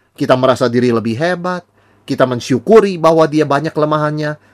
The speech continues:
bahkan tidak jarang kita mempermalukan, tetapi kita mau belajar dari Tuhan. Bagaimana Dia yang tahu segala kelemahan kita, bahkan Dia sendiri sempurna dan kudus, tidak melakukan semua itu kepada kita, melainkan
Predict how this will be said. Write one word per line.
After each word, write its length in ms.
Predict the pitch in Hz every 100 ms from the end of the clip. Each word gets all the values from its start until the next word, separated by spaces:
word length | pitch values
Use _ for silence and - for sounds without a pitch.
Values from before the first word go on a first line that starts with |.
| _
bahkan 240 | 117 120
tidak 260 | 120 120 110
jarang 360 | 120 190 156 87 -
kita 160 | 117
mempermalukan, 760 | 117 123 120 110 107 113 - 80 _ _ _
tetapi 320 | - 135 135 123
kita 160 | 127
mau 200 | 123 117 110
belajar 320 | 127 139 127
dari 240 | 117 101
Tuhan. 400 | - 87 - 85 _ _ _ _
Bagaimana 640 | - 110 104 107 131 160 160
Dia 360 | 139 143 160 156
yang 240 | 107 98
tahu 320 | - 254 269
segala 260 | 240 208 196
kelemahan 360 | 196 190 175 175
kita, 320 | 185 180 -
bahkan 240 | 120 151
Dia 160 | 135 135
sendiri 320 | 139 131 135
sempurna 480 | 147 139 285 262 214
dan 160 | 196
kudus, 400 | 190 202 233 240 _ _ _ _ _ _
tidak 320 | 139 120 143
melakukan 400 | 127 113 120 123
semua 240 | 117 110 104
itu 160 | 110
kepada 240 | - 101 107
kita, 240 | - 92
melainkan 720 | 127 127 123 165 151 123 95